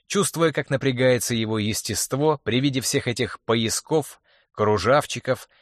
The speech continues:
коротеньких пеньюаров, сорочек, едва-едва прикрывающих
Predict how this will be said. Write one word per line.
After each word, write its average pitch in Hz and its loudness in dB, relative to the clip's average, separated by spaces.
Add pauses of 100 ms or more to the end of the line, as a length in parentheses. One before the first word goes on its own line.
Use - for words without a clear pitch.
(180)
коротеньких 123 2
пеньюаров, 113 2
сорочек, 123 0 (300)
едва-едва 110 4
прикрывающих 113 0